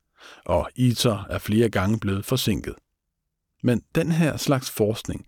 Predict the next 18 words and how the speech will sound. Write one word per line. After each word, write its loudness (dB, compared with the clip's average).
sigter -2
mod -6
fjerne 0
horisonter. -2
På 4
vej 4
mod 2
sit -2
kontor 2
er 0
Søren 2
Bang -2
Korsholm 0
standset 0
foran 2
en -2
kæmpe 0
plakat, 0